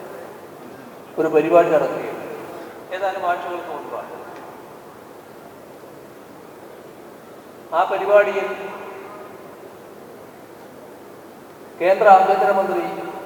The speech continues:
അമിത്ഷാ ആണ് പങ്കെടുത്തത്. അദ്ദേഹം സാധാരണഗതിയിൽ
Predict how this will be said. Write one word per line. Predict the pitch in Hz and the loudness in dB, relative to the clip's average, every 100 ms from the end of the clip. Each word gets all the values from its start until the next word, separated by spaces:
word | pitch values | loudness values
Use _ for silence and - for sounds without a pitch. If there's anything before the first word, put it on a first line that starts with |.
| - - - - - - - - - - - - - - - - - - 151 | -14 -14 -14 -14 -16 -16 -16 -16 -16 -18 -18 -18 -18 -18 -18 -18 -18 -12 -10
അമിത്ഷാ | 175 180 208 | -8 -4 0
ആണ് | 180 160 | 0 -2
പങ്കെടുത്തത്. | 143 - - - - - - - - - - - - - - - - - - - - - - - - - - - - - - - | -6 -8 -10 -12 -14 -16 -18 -18 -18 -18 -18 -20 -20 -20 -20 -20 -20 -20 -20 -20 -20 -20 -20 -20 -20 -20 -20 -20 -20 -20 -20 -8
അദ്ദേഹം | 143 170 165 180 170 180 170 170 - - - - - 170 - - - - - - - - - - - - - - - - - - 82 - - - - - - - - - | -2 0 2 2 0 -4 -6 -8 -12 -14 -16 -16 -16 -16 -16 -18 -18 -18 -20 -20 -20 -20 -20 -20 -20 -20 -20 -20 -20 -20 -20 -18 -18 -18 -20 -20 -20 -20 -20 -20 -20 0
സാധാരണഗതിയിൽ | - 175 202 220 226 220 220 220 | 6 8 10 10 8 6 4 0